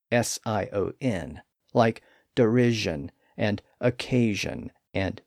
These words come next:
vision. Originally, those words would have been pronounced like they were spelled. So derision,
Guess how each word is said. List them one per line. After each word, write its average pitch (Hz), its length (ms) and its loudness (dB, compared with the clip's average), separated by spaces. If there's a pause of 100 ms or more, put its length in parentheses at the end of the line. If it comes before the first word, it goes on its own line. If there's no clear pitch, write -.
(140)
vision. 98 600 2 (1120)
Originally, 175 760 4
those 147 260 2
words 120 300 2
would 117 120 0
have 110 100 -2
been 107 180 0
pronounced 95 640 -4
like 104 160 -4
they 101 100 -4
were 82 140 -6
spelled. - 600 -6 (460)
So 123 340 6 (260)
derision, 127 760 2